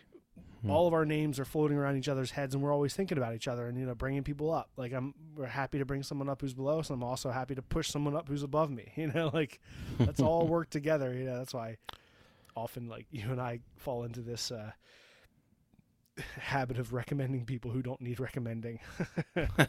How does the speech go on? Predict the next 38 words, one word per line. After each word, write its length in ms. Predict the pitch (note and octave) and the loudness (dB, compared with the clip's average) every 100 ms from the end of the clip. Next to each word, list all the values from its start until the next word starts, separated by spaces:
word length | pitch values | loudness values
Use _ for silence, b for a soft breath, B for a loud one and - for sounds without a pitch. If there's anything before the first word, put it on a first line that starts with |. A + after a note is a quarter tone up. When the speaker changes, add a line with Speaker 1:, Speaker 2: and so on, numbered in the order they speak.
| - | 4
Speaker 2:
it's 220 | A#2+ - | 0 2
Speaker 1:
Right. 320 | A2 E3+ - | 2 4 2
Speaker 2:
because 260 | G#3 F3 F3 | 2 2 4
we 100 | F#3 | 4
like 320 | D#3+ E3+ - | 6 4 2
what 100 | E3 | -2
they 140 | F3+ D#3+ | -2 -2
do, 360 | G3 F3 B2 | 2 2 2
<laughs> 20 | C#3 | 2
you 80 | |
know, 120 | D#3+ D#3+ | 2 2
it's 100 | E3+ | 2
like, 200 | D3+ D3 | 0 0
Speaker 1:
Yeah. 320 | G#2 F#2+ F2 E2+ - | -2 -2 0 -2 -4
Speaker 2:
I 100 | C#3+ | -2
like 200 | F3+ G#3+ | 0 0
what 100 | C#4+ | -4
they 100 | B3+ | -4
do. 280 | A#3 C#4 E3+ | 0 4 4
I'm, 260 | C3+ C#3 C#3 | 4 2 -2
I'm 160 | D3 E3+ | -2 -2
excited 340 | - E3+ F3 | 0 0 0
to 80 | E3+ | 0
watch 300 | D#3 F#3+ - | -2 -4 -6
it, 160 | B2 - | -10 -6
so 220 | B2 A2+ b b b - | -6 -6 b b b 2
Speaker 1:
Well, 80 | D#3 | 6
you 80 | C#3 | 8
Speaker 2:
go 80 | |
Speaker 1:
know, 80 | A2+ | 8
Speaker 2:
watch 120 | G#2+ | 4
it 40 | B2 | 0
Speaker 1:
it, 60 | A#2+ | -2
Speaker 2:
or 60 | A#2 | -4
something, 260 | A#2+ B2 | -8 -6
you 80 | A#2+ | -2
know? 60 | A2 | 2
Speaker 1:
yeah. 200 | G2+ | 2